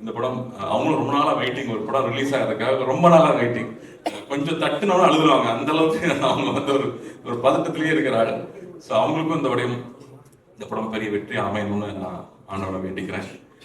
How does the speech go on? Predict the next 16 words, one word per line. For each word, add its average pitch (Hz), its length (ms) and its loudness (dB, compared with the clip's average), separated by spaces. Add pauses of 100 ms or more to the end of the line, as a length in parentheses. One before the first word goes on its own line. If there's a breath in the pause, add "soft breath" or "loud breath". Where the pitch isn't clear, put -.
(140 loud breath)
ஆஹ், 98 220 0
சத்யராஜ் 123 360 0
மாமா 127 240 0
வந்து, 110 260 -2 (580)
ஆஹ், 95 180 -10
சொல்லிட்டே 120 240 0
இருந்தாரு, 101 320 -2 (360)
"கார்த்தி, 127 400 -8
நீ 117 80 -4
இருக்கிறதுனால 151 680 -2
நான் 160 180 0
இந்த - 160 -4
படத்தை 120 220 -6
மன்னிச்சு 156 380 0
விடுறேன்னு" 139 440 -2
சொன்னாரு. 131 340 0